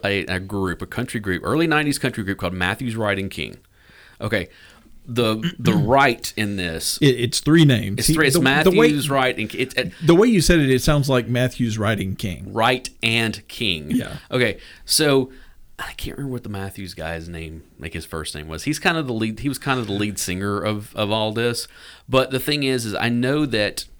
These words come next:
Speaker 1: the, the Wright was a, a guy that I know. Like, I still, I, st-, I'm still, his name's Woody Wright.
Speaker 2: Yeah.
Speaker 1: And then the other one is Tony King, who I think was the studio guy for a long time. He had,
Speaker 2: Okay.
Speaker 1: I think he played with the Judds and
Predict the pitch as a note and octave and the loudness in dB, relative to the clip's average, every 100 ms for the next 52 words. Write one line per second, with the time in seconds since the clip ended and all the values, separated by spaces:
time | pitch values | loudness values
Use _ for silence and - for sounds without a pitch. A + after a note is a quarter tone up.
0 | - A#2 G#2 G2+ F#2 F#2 F2+ - - - | -16 -6 -4 -2 -4 -8 -10 -16 -20 -20
1 | - - G#2 G2 G#2+ B2 G#2+ F#2 - - | -20 -10 -6 -4 -2 0 0 -2 -6 -8
2 | F#2+ F#2 F2 - G#2 F#2+ G#2+ G2+ G#2 G2 | -6 -6 -6 -10 -10 -8 -4 0 0 0
3 | F#2 G2 F#2+ F#2+ B1+ G#1+ - - C#2+ E2+ | 0 -2 -2 -2 -4 -8 -18 -12 -8 -6
4 | F2+ - F#2+ F#2 F#2 F2+ - D#2+ F2+ - | -4 -4 -6 -6 -6 -6 -4 -4 -4 -2
5 | A2 G2 G2 F#2 F2 F#2 A#2 F#2 C#2+ C#2+ | -2 -2 -2 -4 -4 -4 -4 -4 -4 -6
6 | - - - - - _ - G#2+ G#2+ G#2+ | -10 -2 0 0 -8 _ -6 -4 -2 0
7 | G2+ G2 F#2+ F#2 F#2 G#2+ B2 G#2 E2+ - | 0 0 -2 -4 -2 -2 -2 -4 -6 -6
8 | F#2+ F#2 E2+ - D#2 C2 D2 D2+ - F2+ | -8 -8 -10 -10 -10 -10 -14 -12 -6 -4
9 | F2 E2+ D#2+ - - G#2 G#2+ - - F#3+ | -6 -8 -14 -20 -12 -8 -8 -10 -4 -2
10 | G3+ C#3+ G#2+ F#2 - A2 A2 A2+ A2 A2 | -2 -4 -4 -2 0 0 -2 0 0 0
11 | G#2 G#2 A2 G#2 G#2 G2+ G#2 G#2 G#2 G#2 | -2 -4 -4 -4 -4 -4 -4 -4 -4 -2
12 | A2 - D#2 D2 F2+ - C3+ C3 - G2 | -2 -2 -8 -6 -8 -6 -6 -6 -4 -6
13 | F#2 - - A#2 E2+ F2 F2 F2+ F2 F2+ | -6 -8 -8 -6 -6 -4 -4 -6 -10 -10
14 | F2 | -12